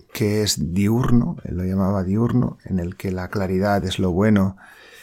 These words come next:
y, y la oscuridad es lo malo, que estar arriba es bueno y estar abajo es malo, y que, bueno, es un pensamiento dualista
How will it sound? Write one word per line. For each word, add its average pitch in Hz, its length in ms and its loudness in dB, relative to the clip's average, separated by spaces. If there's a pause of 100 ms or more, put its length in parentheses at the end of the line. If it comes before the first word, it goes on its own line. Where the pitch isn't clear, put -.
(280)
y, 98 840 -4 (880)
y 104 420 -4
la 98 100 -4
oscuridad 98 460 2
es 95 160 0
lo 98 100 2
malo, 120 520 6 (260)
que 98 200 -2
estar 104 300 0
arriba 98 440 0
es 92 80 -6
bueno 95 420 4
y 92 100 -2
estar 101 520 -2 (520)
abajo 104 360 -2
es 87 80 -4
malo, 113 480 4
y 95 320 -2
que, - 380 -6
bueno, - 300 -14
es 135 160 -8
un 98 480 4
pensamiento 98 720 4
dualista 98 640 2